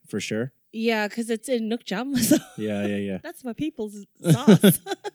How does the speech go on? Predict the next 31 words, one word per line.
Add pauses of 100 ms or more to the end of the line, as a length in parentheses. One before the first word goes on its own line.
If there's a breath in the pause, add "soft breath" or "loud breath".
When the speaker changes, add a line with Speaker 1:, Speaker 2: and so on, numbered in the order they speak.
(360 loud breath)
Speaker 2:
So
I
can't
get
rid
of
sambal. (320)
I
mean,
I
guess
I
could
make
nukjam
without
sambal,
but
that's
just
a
lot
more
work. (760)
And
I'm
not
trying
to
work
harder.